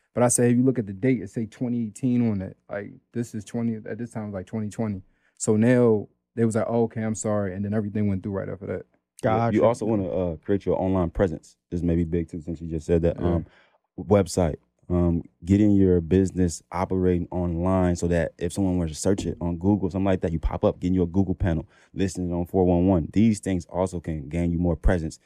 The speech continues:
Speaker 3: to, uh, instant approvals. Do y'all know the reason why people don't get instant approvals? Is because the system isn't systemizing all your information, uh, uh, right away. So if they can't find your business address or they can't find websites, it's like, this business may not be,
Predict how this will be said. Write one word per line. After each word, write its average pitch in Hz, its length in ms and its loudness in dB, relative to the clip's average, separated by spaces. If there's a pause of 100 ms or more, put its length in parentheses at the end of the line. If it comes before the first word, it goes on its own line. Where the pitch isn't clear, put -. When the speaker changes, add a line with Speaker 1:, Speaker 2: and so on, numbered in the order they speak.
(180)
Speaker 3:
to, 80 140 -8 (160)
uh, 80 280 -4
instant 92 320 -2
approvals. 87 420 0 (280)
Do 85 80 -2
y'all 104 200 4
know 104 160 4
the 87 60 2
reason 92 320 4
why 82 140 -2
people 90 280 -2
don't 85 300 -2
get - 180 -2
instant 90 300 -6
approvals? 101 440 -8 (120)
Is 85 80 -10
because 85 320 -4
the 85 80 -8
system 87 420 -6
isn't - 240 -6
systemizing 80 680 -6 (140)
all 87 100 -2
your 82 100 -2
information, 80 560 -2 (400)
uh, 82 120 -2 (100)
uh, 85 140 4
right 80 180 2
away. 78 240 -2 (440)
So 87 200 4
if 78 80 0
they 98 100 4
can't - 280 -2
find 92 460 0
your 82 120 -2
business 80 280 -2
address 80 360 -6
or - 20 -6
they 82 80 0
can't 95 220 0
find 92 260 -2
websites, 92 400 -2
it's 92 120 -6
like, 78 180 -4
this 104 120 -4
business 82 340 -4
may 85 140 -6
not 80 200 -6
be, 80 160 -8